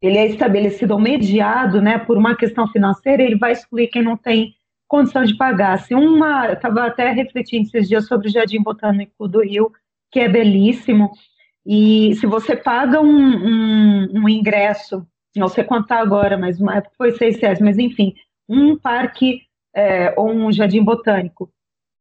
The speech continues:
é, ou mesmo um jardim zoológico, com ingresso que, que tem um valor X, su-, seis reais, vamos supor, é uma família de quatro pessoas, já vai ter um custo alto pra utilização desse,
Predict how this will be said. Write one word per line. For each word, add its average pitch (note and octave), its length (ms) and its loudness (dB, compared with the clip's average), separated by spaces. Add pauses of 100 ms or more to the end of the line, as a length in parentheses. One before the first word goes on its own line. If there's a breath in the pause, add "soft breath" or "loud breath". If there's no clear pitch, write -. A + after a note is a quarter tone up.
(800)
é, F#3 80 -2
ou G#3 160 0
mesmo G#3 300 2
um - 20 4
jardim A3+ 320 2
zoológico, G#3 600 0 (360)
com A#3+ 160 0
ingresso G#3+ 540 2
que, A3 500 0 (300 loud breath)
que G#3 100 -2
tem G#3+ 160 -2
um G#3+ 120 2
valor F#3+ 340 0
X, A#3 320 0 (280)
su-, - 140 -2
seis A#3 320 -2
reais, G#3 260 -2
vamos F#3+ 280 -4
supor, C#4+ 520 -2 (340 loud breath)
é G3 40 0
uma B3 260 0
família B3 400 2
de G#3+ 160 -2
quatro A3 380 -4
pessoas, A3 720 -2 (100)
já F#3 160 0
vai A#3 180 0
ter F4 120 -4
um E4+ 100 0
custo D4+ 420 -2
alto A3 560 -2 (600)
pra B3 160 -2
utilização A#3 880 0
desse, A3 320 0